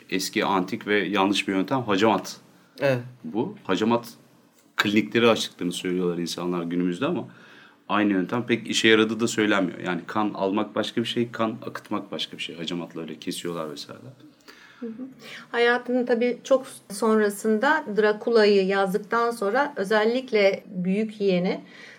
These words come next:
Speaker 3: e, bunun özellikle bu kan akıtma tedavisinin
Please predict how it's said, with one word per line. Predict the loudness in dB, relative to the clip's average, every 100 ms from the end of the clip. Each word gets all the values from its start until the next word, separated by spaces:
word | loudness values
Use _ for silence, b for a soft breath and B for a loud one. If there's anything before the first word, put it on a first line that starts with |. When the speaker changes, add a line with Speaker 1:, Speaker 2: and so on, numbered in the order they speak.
| B -14
Speaker 3:
e, | -6 -2
bunun | 0 2 2 0 -8 B B _ _ _ _
özellikle | 0 2 2 2
bu |
kan | 0 -2 -2 -4
akıtma | -8 -8 -6 2 4 2 -4
tedavisinin | -4 -2 0 0 -2 -2 -2 -2 -4